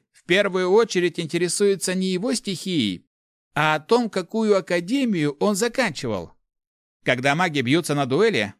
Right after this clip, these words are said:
они демонстрируют знаки своих школ. Даже у этих двух на одежде знаки стального хребта. А что будешь демонстрировать ты или Нами, если случится дуэль? Про какую школу будешь говорить?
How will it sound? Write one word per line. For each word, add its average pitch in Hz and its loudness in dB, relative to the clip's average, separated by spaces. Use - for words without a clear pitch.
они 143 0
демонстрируют 165 0
знаки 156 -4
своих 160 -4
школ. 147 -2
Даже 123 0
у 139 2
этих 156 -2
двух 208 -2
на 156 0
одежде 143 -2
знаки 147 -4
стального 147 -2
хребта. 175 -4
А 135 0
что 226 2
будешь 220 2
демонстрировать 208 0
ты 262 2
или 208 0
Нами, 233 2
если 143 0
случится 160 -2
дуэль? 156 0
Про 196 0
какую 269 2
школу 170 0
будешь 151 -2
говорить? 175 -2